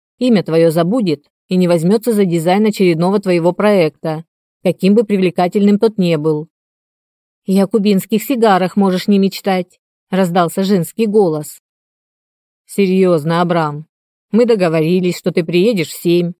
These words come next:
и ты снова променял нас на работу. Вика тебя целую вечность не видела, а ты ее крестный". "Я приеду к десяти", повторил Абрам,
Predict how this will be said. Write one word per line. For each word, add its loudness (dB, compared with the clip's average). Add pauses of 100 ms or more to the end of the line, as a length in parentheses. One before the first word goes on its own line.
(280)
и -2
ты -2
снова 0
променял 0
нас -2
на 0
работу. -2 (540)
Вика 0
тебя 0
целую 2
вечность -2
не 2
видела, -2 (380)
а -4
ты -2
ее 2
крестный". 0 (1300)
"Я -2
приеду 0
к 0
десяти", -4 (440)
повторил -2
Абрам, -2